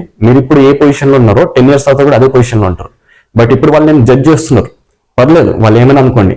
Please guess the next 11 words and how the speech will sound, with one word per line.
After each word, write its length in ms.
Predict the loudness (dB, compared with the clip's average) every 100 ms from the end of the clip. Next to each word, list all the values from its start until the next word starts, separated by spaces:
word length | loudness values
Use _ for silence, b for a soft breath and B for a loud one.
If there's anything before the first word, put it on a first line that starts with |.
| -2
అని 100 | 0
మీరు 120 | 2 0
స్టార్ట్ 220 | -2 0 0
చేస్తారు 220 | 0 0
అనుకోండి, 260 | 0 0 0 -2
ఇప్పటికీ 360 | -2 -2 -2 0 -2 -4 _ -2
టెన్ 140 | 0
ఇయర్స్ 140 | 0 0
తర్వాత 260 | 0 0 0 -2 -2
మీకు 120 | -2 0
చాలా 140 | -2